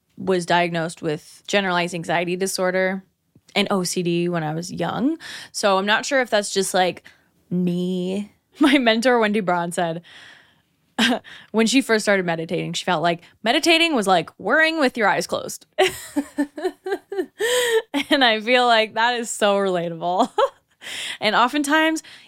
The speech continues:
even when I meditate now, I've been trying, I've been practicing meditation for quite a f-, several years now. And still sometimes it feels like worrying with my eyes closed. But sometimes, even if it's for, like, a minute or two,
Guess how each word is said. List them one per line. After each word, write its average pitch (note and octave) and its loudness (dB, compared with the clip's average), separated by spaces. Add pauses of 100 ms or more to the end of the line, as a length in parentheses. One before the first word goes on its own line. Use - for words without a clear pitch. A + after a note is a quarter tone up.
even B3+ 2
when D4 4
I D#4 4
meditate D4+ 2
now, D4+ 4
I've G#3 2
been B3 0
trying, B3+ 0
I've A#3 0
been C#4 -2
practicing C#4 -2
meditation B3+ 0
for G#3+ -4
quite A#3 0
a - 0
f-, - -10
several C4+ 2
years F3 -2
now. A2 -4 (600)
And C#4+ 4
still G#4+ 2
sometimes A3+ 2
it C4+ -2
feels A3+ 0
like D4+ 0
worrying F#3 2
with A#3+ -2
my D#4 4 (160)
eyes G4+ -4
closed. - -2 (260)
But G3+ 0
sometimes, A3+ -4 (300)
even F#4+ 2
if - -4
it's E4 0
for, A#3+ -2
like, F3+ 0 (360)
a G3+ 2
minute F#3 0
or - -8
two, - -6